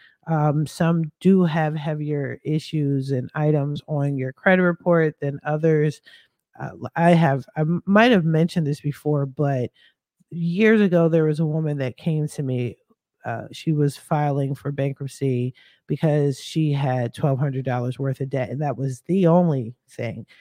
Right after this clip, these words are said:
She just couldn't afford to pay it. I'm sure there's more to the story. And she went to a bankruptcy attorney, and this dude was like, "Yeah, you need to file for bankruptcy for that."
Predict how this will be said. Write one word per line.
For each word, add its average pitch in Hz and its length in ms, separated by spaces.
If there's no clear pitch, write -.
She - 160
just 143 180
couldn't 123 220
afford 135 320
to - 60
pay 156 500
it. - 80
I'm 170 140
sure 190 180
there's 151 160
more 156 180
to 143 140
the 135 60
story. 127 440
And 175 240
she - 140
went 185 200
to 175 140
a 151 60
bankruptcy 170 560
attorney, 143 600
and 143 220
this 143 200
dude 143 320
was 143 200
like, 139 340
"Yeah, 143 160
you 151 160
need 160 180
to 151 80
file 131 260
for 135 120
bankruptcy 131 600
for 135 180
that." 123 340